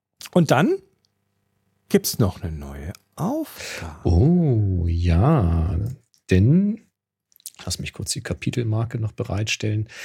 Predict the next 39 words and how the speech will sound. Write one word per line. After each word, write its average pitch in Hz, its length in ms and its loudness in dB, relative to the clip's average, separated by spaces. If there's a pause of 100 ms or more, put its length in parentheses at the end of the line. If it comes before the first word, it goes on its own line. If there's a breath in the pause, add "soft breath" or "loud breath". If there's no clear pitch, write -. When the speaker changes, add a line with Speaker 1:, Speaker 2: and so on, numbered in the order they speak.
(240 loud breath)
Speaker 2:
Die 131 100 2
aktuelle 156 480 4
Aufgabe 143 400 2
ist 135 140 2
ja 117 60 4
die 107 140 2
Spielaufgabe. 143 1120 2 (280)
Die 101 80 2
läuft 117 340 4
jetzt - 220 2
noch 147 140 2
bis - 260 0
zum 110 200 0
Donnerstag, 180 540 4
wenn 147 140 2
ihr 147 100 2
das 139 220 2
hier 120 340 -2
live 101 460 0
hört, 143 180 0
also 101 140 -2
bis 104 180 -4
zum 101 180 -8
zwölften - 520 -4
Februar. 120 560 -4 (420 loud breath)
Und 110 180 2
danach 104 440 4
soll's 196 280 4
ja 175 140 4
weitergehen. 151 840 2 (160)
Deswegen 196 560 0
haben 165 180 2
wir 165 80 2
uns 151 200 2
vor 220 340 4
der - 260 2
Aufnahme 107 460 2
dieser 110 280 4
Sendung 98 420 2